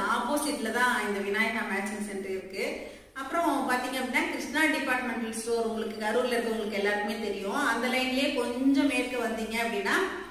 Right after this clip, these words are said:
அஹ், கே பி எஸ் காம்ப்ளெக்ஸ்னு ஒண்ணு இருக்கு, அன்னை பிளாசான்னு ஒண்ணு இருக்கு. ரெண்டுத்துக்கும் நடுவுல தான் வந்து இந்த விநாயகா matching center இருக்குதுங்க. இப்ப நம்ம பிளவுஸ் matching ஷாப்பிங்க்கு போறதுக்கு முன்னாடி நான் வந்து வீட்ல ஒரு கத்திரிக்காய் பொரியல் பண்றேங்க.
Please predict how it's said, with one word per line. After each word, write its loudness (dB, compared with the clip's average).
அஹ், -2
கே 6
பி 2
எஸ் 0
காம்ப்ளெக்ஸ்னு 0
ஒண்ணு -2
இருக்கு, 0
அன்னை 4
பிளாசான்னு 2
ஒண்ணு 0
இருக்கு. -4
ரெண்டுத்துக்கும் 2
நடுவுல 4
தான் 4
வந்து -2
இந்த 4
விநாயகா 2
matching -4
center -6
இருக்குதுங்க. -6
இப்ப -6
நம்ம -2
பிளவுஸ் 4
matching -2
ஷாப்பிங்க்கு -2
போறதுக்கு 0
முன்னாடி -2
நான் -4
வந்து -4
வீட்ல -2
ஒரு 0
கத்திரிக்காய் 0
பொரியல் 0
பண்றேங்க. -4